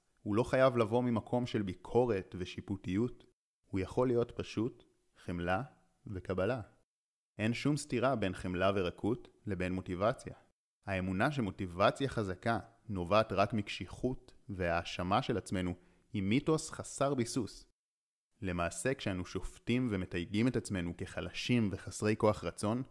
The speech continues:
אנחנו רק מחזקים את הזהות שלנו ככאלו ומנציחים את ההרגל השלילי.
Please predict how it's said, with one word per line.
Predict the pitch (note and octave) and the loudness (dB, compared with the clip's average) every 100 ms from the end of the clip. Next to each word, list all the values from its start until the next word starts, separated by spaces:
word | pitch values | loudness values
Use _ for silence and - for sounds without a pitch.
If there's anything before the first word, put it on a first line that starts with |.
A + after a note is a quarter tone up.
| - _ F#2+ | -14 _ -8
אנחנו | F#2 G2+ G2 | -6 0 0
רק | A#2 | 2
מחזקים | A#2+ G2 F2 E2+ B2 C3+ | 0 -2 -4 -2 2 2
את | G#2 | 2
הזהות | F2+ F2+ A2 D#3 | 0 4 4 6
שלנו | A2 F2 E2 | 4 2 0
ככאלו | D2+ F2+ F2 E2+ G#2+ - _ G#2 | -4 -2 -2 -2 -4 -8 _ -4
ומנציחים | F#2 F2+ - G2 - C3+ C#3+ | -2 -2 -6 -10 -2 2 2
את | G#2 | 2
ההרגל | F2+ F2+ F#2 F#2 | 0 2 2 0
השלילי. | - G2+ A#2 | 0 0 0